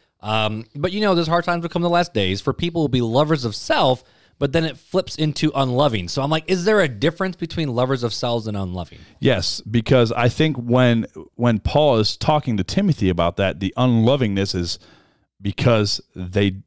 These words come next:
Speaker 2: are so focused on self-love. They're focused on themselves, and, and are,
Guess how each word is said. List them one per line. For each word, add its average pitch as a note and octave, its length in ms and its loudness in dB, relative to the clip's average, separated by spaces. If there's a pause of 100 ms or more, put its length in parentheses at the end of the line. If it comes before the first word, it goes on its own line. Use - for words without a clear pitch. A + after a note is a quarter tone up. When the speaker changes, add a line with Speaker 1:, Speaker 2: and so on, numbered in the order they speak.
(120)
Speaker 2:
are F#2 180 2
so G2+ 200 0
focused F#2+ 380 -4
on E2+ 120 -4
self-love. F2+ 680 -2 (440)
They're F2+ 160 -4
focused - 340 -4
on G2+ 80 0
themselves, G2 520 0
and, F2+ 360 -2
and F2+ 160 -4
are, D2+ 60 -4